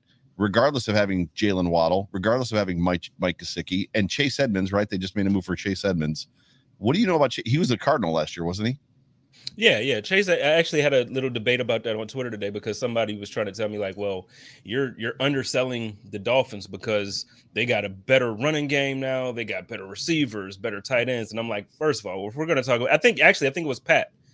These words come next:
Speaker 2: uh,
Speaker 1: Mm.
Speaker 2: Pat Moran
Speaker 1: Oh,
Speaker 2: was
Speaker 1: Moran.
Speaker 2: talking about the running game. And, uh, and so without the Homer goggles on and without me trying to sound like I'm all Buffalo, the thing is, um,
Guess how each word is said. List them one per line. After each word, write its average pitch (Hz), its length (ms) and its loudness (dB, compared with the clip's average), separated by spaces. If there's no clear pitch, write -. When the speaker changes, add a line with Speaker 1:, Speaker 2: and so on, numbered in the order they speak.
Speaker 2:
uh, 117 180 4
Speaker 1:
Mm. - 80 -14
Speaker 2:
Pat 135 200 4
Moran 127 340 2
Speaker 1:
Oh, 98 120 8
Speaker 2:
was 92 120 2
Speaker 1:
Moran. 95 140 6
Speaker 2:
talking 117 200 2
about 110 320 -2
the 113 80 -6
running 113 260 0
game. 104 200 -4
And, 110 100 -4
uh, 117 80 -4
and 117 240 -4
so 127 180 2
without 135 460 6
the 143 80 2
Homer 147 260 2
goggles 131 400 2
on 127 220 -2
and 110 80 -6
without 117 280 0
me 127 80 -4
trying 123 220 -2
to 110 140 -4
sound 117 340 -2
like 107 160 0
I'm 107 140 -2
all 110 160 0
Buffalo, 104 540 -6
the 143 100 -4
thing 165 200 2
is, 127 260 2
um, 117 480 -2